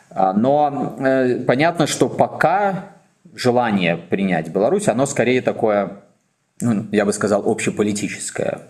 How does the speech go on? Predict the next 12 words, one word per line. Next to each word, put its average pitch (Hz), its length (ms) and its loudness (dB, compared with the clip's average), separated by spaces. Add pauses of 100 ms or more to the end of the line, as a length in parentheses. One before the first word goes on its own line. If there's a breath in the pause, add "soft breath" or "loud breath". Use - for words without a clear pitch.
(100)
Понятно, 110 400 2
что 107 160 0
организация, 101 600 2
которая 95 420 0
на 90 120 0
что-то 98 220 -4
претендует, 98 640 -2
она 101 220 0
заинтересована 98 720 -2
в - 80 -14
том, 98 180 -4
чтобы 85 440 -4